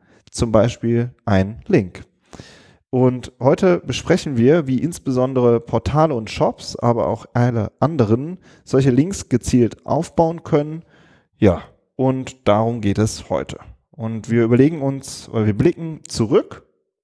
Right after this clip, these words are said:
schauen dann, wie es heute funktioniert und geben euch ein Praxisbeispiel aus unserer Arbeit mit auf den Weg, wie Linkaufbau läuft.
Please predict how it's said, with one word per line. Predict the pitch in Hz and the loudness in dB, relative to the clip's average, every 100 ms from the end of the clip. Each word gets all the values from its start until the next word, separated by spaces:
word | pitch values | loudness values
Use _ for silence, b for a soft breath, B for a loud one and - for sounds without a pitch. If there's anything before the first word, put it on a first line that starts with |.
| _ _ _ _ - | _ _ _ _ -12
schauen | - 127 135 139 127 - - | 0 2 2 -2 -10 -10 0
dann, | 117 120 | 0 0
wie | 113 107 | 0 0
es | 101 | 0
heute | - - | -2 -2
funktioniert | 180 175 165 156 147 147 - B B B | -4 -6 -6 -4 0 0 0 B B B
und | 170 190 | -2 0
geben | 147 147 139 | 2 2 0
euch | 131 127 139 - | 0 0 0 0
ein | 107 98 | 0 0
Praxisbeispiel | - 139 - 127 - 107 107 - - 107 110 b b b b b | 0 -2 0 -6 -2 0 0 -2 -2 0 0 b b b b b
aus | - 107 113 | -4 -4 -2
unserer | 104 87 | -2 0
Arbeit | 52 101 104 101 - - | 2 2 2 0 -2 -12
mit | 107 113 - | -2 -2 -2
auf | 104 - | -8 -4
den | 101 95 | -4 2
Weg, | 113 123 - | 2 2 -2
wie | - 113 123 139 - | 0 2 2 0 -2
Linkaufbau | 104 - 101 - 87 104 - - | -2 -2 -4 -4 -4 -4 -8 -2
läuft. | 151 87 - - | 0 0 -2 -14